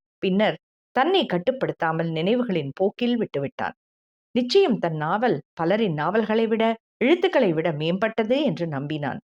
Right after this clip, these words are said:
ஆனால் அதை யாரிடமும் சொல்லும் தைரியம் அவனுக்கு இல்லை. தைரியம் இல்லை என்பதை விட யாரிடம் சொல்ல என்று தெரியவில்லை. தானே போய் தன் நாவலையே கொடுத்து,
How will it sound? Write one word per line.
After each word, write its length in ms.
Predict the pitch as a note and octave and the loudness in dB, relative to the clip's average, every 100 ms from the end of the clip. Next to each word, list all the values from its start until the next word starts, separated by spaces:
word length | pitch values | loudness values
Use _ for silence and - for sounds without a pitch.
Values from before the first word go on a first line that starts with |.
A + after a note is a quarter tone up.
| _ _ | _ _
ஆனால் 380 | - F4 G#4 A#4 | 0 2 4 4
அதை 220 | E4+ D#4 | 4 4
யாரிடமும் 520 | C4+ C4+ D4 C#4+ C#4+ | 4 4 4 2 0
சொல்லும் 380 | C#4 C4 A#3 A3+ | 2 2 2 2
தைரியம் 440 | F#3 G#3+ A3 F#3 A#3 | 2 2 2 0 0
அவனுக்கு 400 | D3 G#3+ C4+ C4+ | 0 0 0 0
இல்லை. 260 | B3+ B3+ - _ _ _ _ | 2 0 -4 _ _ _ _
தைரியம் 480 | D#3 E3+ A3+ B3+ | -2 2 4 4
இல்லை 260 | A#3+ A#3+ C4+ | 4 4 4
என்பதை 360 | B3 A#3 A#3+ A#3+ | 4 2 2 2
விட 380 | C4 C4+ A#3+ B3+ _ _ | 4 4 2 -2 _ _
யாரிடம் 440 | D3+ D3 A3+ C4+ F3+ | -4 0 2 2 0
சொல்ல 440 | - D#3+ F#3+ C#4+ | -2 0 4 4
என்று 240 | C#4+ G#3+ B3 | 4 2 2
தெரியவில்லை. 580 | B3 B3 A#3 G#3+ G#3 - _ _ _ _ _ _ | 2 2 2 0 -2 -6 _ _ _ _ _ _
தானே 360 | C4 D4 G4 A4 | 0 2 4 4
போய் 160 | D4+ D4+ | 2 2
தன் 220 | C4 G#3 | 2 4
நாவலையே 540 | F#3 A3 A#3+ B3 C#4+ | 2 2 2 4 2
கொடுத்து, 540 | - G3+ A#3+ C4+ F3+ | 2 0 2 2 2